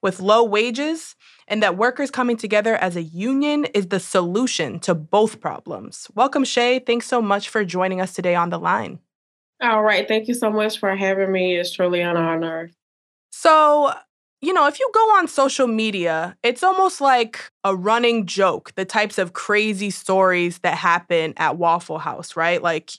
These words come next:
Speaker 1: you can go on and see all types of crazy stories, but you
Speaker 2: Mm-hmm.
Speaker 1: actually worked there, right? And for over twenty years. Tell us a little
Speaker 2: Yes.
Speaker 1: bit about what it's like to work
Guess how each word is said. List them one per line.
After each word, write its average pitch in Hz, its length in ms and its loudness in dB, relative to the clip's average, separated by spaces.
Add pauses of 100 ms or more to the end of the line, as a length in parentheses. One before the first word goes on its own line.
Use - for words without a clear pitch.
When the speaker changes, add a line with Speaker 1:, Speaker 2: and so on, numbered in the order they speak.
Speaker 1:
you 196 120 -8
can 202 160 -2
go 208 140 4
on 196 200 4
and 185 100 -2
see 180 200 -6
all 202 200 2
types 196 240 -4
of 170 120 -10
crazy 175 260 -8
stories, 214 880 -2 (540)
but 226 140 4
you 294 160 4
Speaker 2:
Mm-hmm. 403 100 6
Speaker 1:
actually 254 320 -2
worked 226 340 2
there, 139 220 0
right? 165 260 2
And 180 100 0
for 208 140 2
over 196 220 0
twenty 196 340 -2
years. 170 560 -4 (240)
Tell 294 140 4
us 403 120 2
a - 40 -2
little 339 180 2
Speaker 2:
Yes. 269 220 2
Speaker 1:
bit - 120 -4
about 208 560 2
what 220 200 0
it's 214 180 -6
like 190 320 0
to 190 140 -6
work 170 340 -4